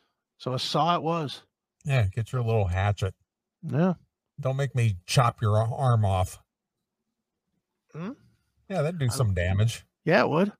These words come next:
Speaker 1: So with a saw, though, really, if somebody reached into your car and fucking was grabbing you, trying to pull you out of your car, and you raked a saw over their
Speaker 2: Yeah, I
Speaker 1: arm?
Speaker 2: know, but, but
Speaker 1: Yep.
Speaker 2: the,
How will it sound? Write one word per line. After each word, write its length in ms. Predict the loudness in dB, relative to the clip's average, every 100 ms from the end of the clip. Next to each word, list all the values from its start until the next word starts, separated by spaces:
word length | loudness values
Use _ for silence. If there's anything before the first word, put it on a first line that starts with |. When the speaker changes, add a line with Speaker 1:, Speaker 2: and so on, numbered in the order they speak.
| _ _ _ -4
Speaker 1:
So 200 | 4 6
with 120 | 8
a 60 | 8
saw, 320 | 10 10 10
though, 160 | 10
really, 300 | 8 8 8
if 60 | 6
somebody 240 | 2 2
reached 340 | 2 0 0 -2
into 160 | -2 0
your 140 | -2
car 340 | 2 4 4
and 120 | 2 -2
fucking 280 | -4 -4 -6
was 120 | -4
grabbing 340 | -2 -2 -2
you, 80 | -4
trying 180 | -4 -4
to 60 |
pull 140 | -4 -4
you 100 | -4
out 100 | -4
of 60 |
your 100 | -6 -6
car, 200 | -4 -2
and 80 |
you 100 | -4
raked 360 | -8 -4 -4 -4
a 40 |
saw 340 | -8 -4 -2 -2
over 160 | -2 -2
their 180 | 0 2
Speaker 2:
Yeah, 60 |
I 40 | 2
Speaker 1:
arm? 100 | 2
Speaker 2:
know, 380 | 4 4 4 2
but, 220 | 2 2
but 120 | 4 0
Speaker 1:
Yep. 60 |
Speaker 2:
the, 120 | -2